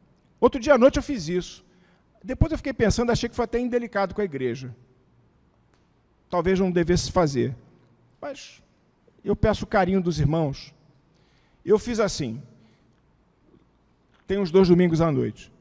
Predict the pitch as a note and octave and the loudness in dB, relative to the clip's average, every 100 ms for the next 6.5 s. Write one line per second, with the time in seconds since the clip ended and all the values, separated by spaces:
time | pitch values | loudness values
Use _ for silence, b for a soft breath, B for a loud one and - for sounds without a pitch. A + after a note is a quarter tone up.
0 | b b b - - B3+ A#3+ A3+ D4+ C#4 | b b b -14 -4 4 4 6 4 4
1 | A3 G#3+ B3 - G#3 - E3 F3+ F#3+ C3+ | 4 4 2 0 0 4 4 6 6 4
2 | C3 - - - - - D3 F3+ A3+ G#3 | -4 -14 -20 -20 -20 -10 -2 2 2 2
3 | F#3 F#3+ E3 C#3 F3 D#3+ F#3 F3+ D#3+ D#3 | 2 2 2 2 2 4 4 4 2 0
4 | D#3 C#3+ C#3+ E3 B2 - - _ _ _ | -4 -4 -4 -4 -6 -12 -20 _ _ _
5 | _ _ _ _ _ _ _ _ _ _ | _ _ _ _ _ _ _ _ _ _
6 | _ C#3 G3 E3+ F3+ | _ -6 -6 -6 -10